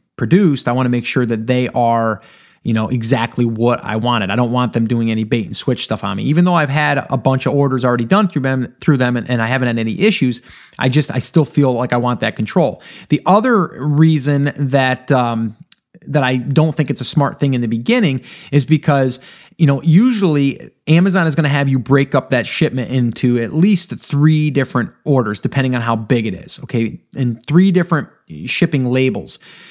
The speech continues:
And now what's gonna happen is, is your supplier, depending on your supplier, my supplier doesn't wanna ship to three different locations. They wanna hand it off to their freight forwarder, and then they wanna ship it to one location, which really isn't a problem because you can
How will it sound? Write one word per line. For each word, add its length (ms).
And 120
now 120
what's 200
gonna 140
happen 360
is, 180
is 160
your 220
supplier, 460
depending 340
on 100
your 120
supplier, 600
my 360
supplier 480
doesn't 500
wanna 240
ship 300
to 80
three 240
different 240
locations. 640
They 460
wanna 240
hand 300
it 80
off 220
to 80
their 120
freight 260
forwarder, 500
and 260
then 320
they 180
wanna 220
ship 200
it 60
to 80
one 160
location, 500
which 180
really 340
isn't 220
a 40
problem 460
because 340
you 160
can 520